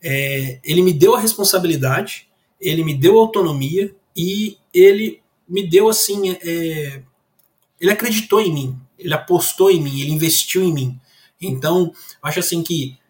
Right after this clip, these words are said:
isso é algo que todo gestor tem que ter atenção, porque às vezes, como eu disse, às vezes você tem um, um, um, um profissional ali que só precisa de uma lapidada, só precisa de um direcionamento.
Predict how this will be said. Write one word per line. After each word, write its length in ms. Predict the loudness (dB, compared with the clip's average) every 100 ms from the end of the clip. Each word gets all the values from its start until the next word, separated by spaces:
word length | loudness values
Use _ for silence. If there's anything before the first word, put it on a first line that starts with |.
| _ _ -8
isso 200 | -2 2
é 20 |
algo 180 | 2 0
que 60 |
todo 180 | -4 -4
gestor 480 | 0 -2 2 2 2
tem 160 | -2 -6
que 100 | -2
ter 260 | 2 2
atenção, 580 | 2 -4 0 0 -2 -4
porque 240 | -6 -4
às 160 | -2 -2
vezes, 160 | -2 -2
como 180 | -2 -2
eu 40 |
disse, 260 | -2 -6 -4
às 100 | -4
vezes 160 | -4
você 100 | -4
tem 100 | -4
um, 60 | -4
um, 240 | -2 -6
um, 720 | -4 -6 -6 -8 -8 -8 -10 -10
um 100 | -12
profissional 720 | -8 -6 -4 -4 -4 -4 -4 -4
ali 220 | -4 -4
que 80 | -6
só 140 | -6
precisa 680 | -4 -2 0 0 0 2 2 -2 _ _
de 80 | -4
uma 140 | -2
lapidada, 580 | -2 -4 -2 0 0 -2
só 140 | -8
precisa 340 | -8 -6 -2 -2
de 100 | -2
um 80 |
direcionamento. 840 | -2 -2 -2 -4 -4 -4 -6 -10